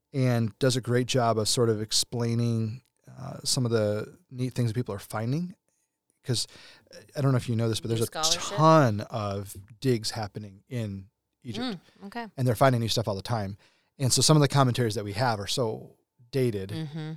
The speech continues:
Speaker 1: not in a bad way, they're still giving great information, but they're maybe not as up on the times.
Speaker 2: Yeah.
Speaker 1: And so D, uh, sorry, T Desmond Alexander wrote a book for the, uh, the University Press, Apollo series.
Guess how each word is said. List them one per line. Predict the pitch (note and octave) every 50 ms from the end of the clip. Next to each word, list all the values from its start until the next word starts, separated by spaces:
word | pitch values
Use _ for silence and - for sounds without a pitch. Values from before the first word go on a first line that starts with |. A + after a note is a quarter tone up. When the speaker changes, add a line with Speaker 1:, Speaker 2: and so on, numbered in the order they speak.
| -
Speaker 1:
not | - E3 D#3+
in | E3 D#3
a | C3+
bad | G#2 C#3 C3 C3+ C3 -
way, | G#2 F#2+ F#2 G#2 A#2 A#2 - - - D3
they're | C#3+ B2 G#2+
still | - - D#3+ D3
giving | A#2+ C#3 C3+ B2 A#2
great | A#2 A2+ A2
information, | A2 - - G#2+ B2+ C3+ A#2+ - - G2+ G2
but | G2 G#2+ -
they're | B2 A2+
maybe | A#2 B2 B2 A2+ A2+
not | A2 A2 G#2+ G#2+ G#2+
as | G2+ - - -
up | B2+ A2 -
on | G#2+ G#2 G2+
the | G2 -
times. | - A2 G2 G2 F#2+ G2 - - -
Speaker 2:
Yeah. | A3 A#3 G3+ E3 - - - - -
Speaker 1:
And | C#3 -
so | E3 D3+
D, | B2+ A#2 A2+ D#3 D#3+ E3+ E3+ C#3+ - - _ -
uh, | C3 A#2+ A2+
sorry, | - - A#2 G2+ G2+ G2+ - _ _ _ -
T | - - E3+ E3 E3 E3 D#3 D3+ - - - A#2+
Desmond | - D3 C#3+ C3+ A#2+ C#3 C#3 C3+ C3 B2+ -
Alexander | - B2 B2+ B2 A#2+ G#2 B2 B2 A#2 A#2 A#2+ A#2 A2+
wrote | A2 A2+ G#2+ A2
a |
book | G#2 G2+ A2+ A2+ G#2+ -
for | - - G#2+
the, | G2+ G2+ G#2
uh, | G#2+ - - - _ _ _ _ -
the | A#2+
University | A#2+ A2+ G#2+ A2 G#2+ - - A2+
Press, | - - - A2+ G#2+ G2+
Apollo | - - - A2 G#2 G#2
series. | G2 - - - G#2+ G#2 G#2 G#2 G2+ -